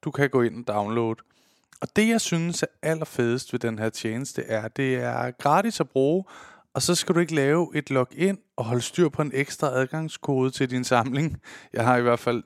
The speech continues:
tusind adgangskoder efterhånden. Pluto T V's app er virkelig nem at bruge, og så er indholdet virkelig godt.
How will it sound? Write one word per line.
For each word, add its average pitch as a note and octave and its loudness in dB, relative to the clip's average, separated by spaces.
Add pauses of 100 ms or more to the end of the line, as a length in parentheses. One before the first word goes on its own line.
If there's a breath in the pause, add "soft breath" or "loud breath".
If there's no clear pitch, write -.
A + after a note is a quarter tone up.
(120)
tusind C3 -6
adgangskoder A2 -2
efterhånden. G#2 -8 (580 loud breath)
Pluto G#3 2
T - 0
V's C#3 2
app A#2+ 2 (200)
er A2 2 (280)
virkelig D#3+ 2 (100)
nem A#2 0
at A#2 0
bruge, F#2+ -6 (180)
og - -6
så - 2
er F3 2
indholdet F#3 0 (140)
virkelig G3 2
godt. G2 0